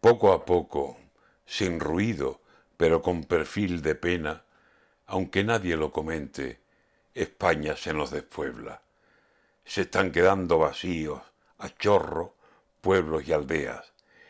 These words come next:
y la historia de la gente queda olvidada en la piedra que sin el calor humano va convirtiéndose en tierra, anónimo cementerio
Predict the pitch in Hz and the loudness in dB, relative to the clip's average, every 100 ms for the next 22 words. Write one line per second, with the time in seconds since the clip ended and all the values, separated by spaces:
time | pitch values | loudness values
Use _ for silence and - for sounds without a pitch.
0 | _ _ - 82 87 82 - 107 98 92 | _ _ -8 -2 -2 -2 0 2 6 6
1 | 90 76 90 87 - 78 - - - _ | 4 2 -2 -4 -6 -8 -8 -16 -20 _
2 | - 92 95 90 82 82 92 90 85 78 | -2 4 4 4 0 2 4 4 0 0
3 | 78 87 87 76 76 - _ _ _ - | -4 0 0 0 -4 -6 _ _ _ -12
4 | - - 92 90 82 - 90 104 92 76 | -10 -4 -2 -2 -2 2 4 4 2 0
5 | 82 82 71 69 _ _ _ _ 92 87 | 0 0 -2 -8 _ _ _ _ -2 -2
6 | - 92 87 80 - 90 87 76 67 71 | 0 -2 0 -4 -4 0 0 0 -6 -6
7 | 78 73 - - - - - - _ _ | -6 -10 -10 -6 -6 -6 -10 -14 _ _
8 | _ _ _ _ _ - 80 85 90 78 | _ _ _ _ _ -10 -4 2 2 2
9 | 73 73 - 80 73 69 - - 65 64 | -2 -4 -6 -8 -6 -8 -4 -4 -4 -8
10 | 58 | -10